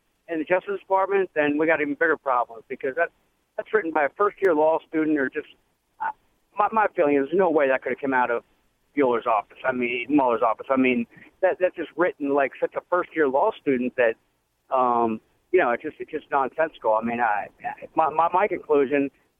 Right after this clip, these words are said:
and nothing's crazy at this point, is that the New York Times or somebody just drafted him up and threw him out there to keep this issue alive. I, I cannot imagine that came from Mueller's office. I, I, I can promise you that. But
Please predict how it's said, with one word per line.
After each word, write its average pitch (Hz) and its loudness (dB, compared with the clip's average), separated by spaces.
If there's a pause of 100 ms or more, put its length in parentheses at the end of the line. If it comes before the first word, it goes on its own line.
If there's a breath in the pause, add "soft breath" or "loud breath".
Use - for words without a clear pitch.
and 139 0
nothing's 175 -2
crazy 135 0
at 127 -2
this 165 0 (100)
point, 147 0
is 175 0
that 180 2 (120)
the 160 -10
New 170 2
York 185 0
Times 175 0
or 147 -6
somebody 170 -2 (460)
just - -6
drafted 160 0
him 170 0
up 185 -2
and 147 -10
threw 170 0
him 165 0
out 175 0
there 147 4
to 135 4
keep - -6
this 156 -4
issue 170 2
alive. 156 0
I, 127 -2 (240)
I - -4 (120)
cannot 185 2
imagine 170 0
that 117 -2
came 135 0
from 120 -10 (640)
Mueller's 113 2
office. 101 0
I, 113 0 (120)
I, 110 -6
I - -8
can 147 -2
promise 135 -2
you 107 -2
that. 101 2
But 95 -6